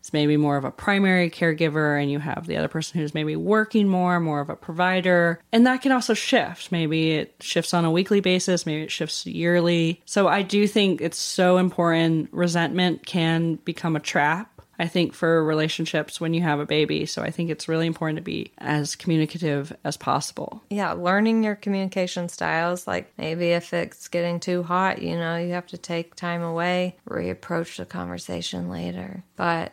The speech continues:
Speaker 2: being open to having these conversations and getting in alignment as a couple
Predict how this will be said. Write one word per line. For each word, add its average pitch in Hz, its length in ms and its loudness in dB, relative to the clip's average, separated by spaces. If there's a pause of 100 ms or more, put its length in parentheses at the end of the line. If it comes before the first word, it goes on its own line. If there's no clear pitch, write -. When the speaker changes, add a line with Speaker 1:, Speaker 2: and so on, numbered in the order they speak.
(160)
Speaker 2:
being 175 340 -4
open 170 480 -2
to 170 120 -8
having 165 440 -4
these 185 200 -4
conversations 214 1200 -2 (220)
and 170 240 -6
getting 180 400 -2
in 214 100 2
alignment 233 680 2
as 233 200 -6
a 233 60 -6
couple 233 640 -4